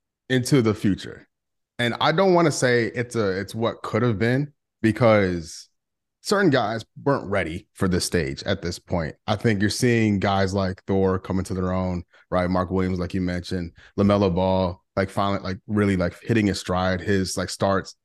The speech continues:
well, his season started with an injury, came back maybe too early, got hurt again. It's been, like, his season started later than normal, right? So he's, like, finally getting in what would be midseason form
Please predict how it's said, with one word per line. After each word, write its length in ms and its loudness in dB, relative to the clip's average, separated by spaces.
well, 140 4
his 160 2
season 320 2
started 520 4
with 160 0
an 80 0
injury, 420 -4
came 260 4
back 380 2
maybe 300 2
too 200 -2
early, 200 0
got 220 0
hurt 200 0
again. 400 -4
It's 180 2
been, 420 4
like, 220 -2
his 180 2
season 240 2
started 340 0
later 340 -4
than 300 -6
normal, 360 4
right? 280 2
So 160 -2
he's, 240 -2
like, 160 -2
finally 340 -4
getting 260 -4
in 100 -6
what 180 -6
would 180 -10
be 240 0
midseason 540 -2
form 440 0